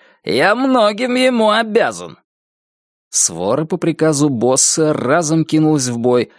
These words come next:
а Гон шагнул в сторону и наблюдал за дракой на расстоянии. Синдже и Тэйль хоть сейчас можно было брать в императорскую гвардию. Не зря же Тэйль, дочь тренера по тхэквондо, да и детективом стала явно не вчера,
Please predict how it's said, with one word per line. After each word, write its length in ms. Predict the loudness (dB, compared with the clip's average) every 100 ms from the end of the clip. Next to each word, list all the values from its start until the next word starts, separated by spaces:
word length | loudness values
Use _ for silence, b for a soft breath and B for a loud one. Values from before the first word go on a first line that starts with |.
| b b
а 160 | -6
Гон 220 | 0 0 0
шагнул 440 | 0 -2 -2 -2
в 40 |
сторону 560 | -2 0 0 2 0 -2 -2
и 100 | 0
наблюдал 540 | 0 0 2 2 2
за 180 | 2 0
дракой 380 | 0 -2 -2 -2
на 160 | -2
расстоянии. 880 | -2 -2 -2 -2 -4 -8 -12 -18 -20 _ _ _ _ _
Синдже 560 | -4 0 0 2 2 2
и 60 |
Тэйль 480 | 0 0 2 2 0
хоть 260 | -2 -2 0
сейчас 520 | 0 0 0 0 0
можно 280 | -4 -4 -2
было 160 | -2
брать 300 | 0 0 0
в 80 | -2
императорскую 680 | -2 0 0 -2 -4 -4 -4
гвардию. 540 | 0 0 -2 -12 -20 _ _ _ _
Не 120 | -6 -2
зря 340 | 2 2 2
же 140 | 2
Тэйль, 580 | 0 0 0 2 0 -2 b b
дочь 320 | -4 -2 -2 0
тренера 400 | 0 2 2 0
по 160 | -4
тхэквондо, 840 | -6 -4 -4 -2 0 2 0 -2 -6 _ _ _
да 100 | -2
и 80 | 0
детективом 640 | 0 -2 -4 0 2 2
стала 340 | 2 2 2 2
явно 400 | 2 2 2 0
не 160 | -2
вчера, 540 | -2 0 0 2 0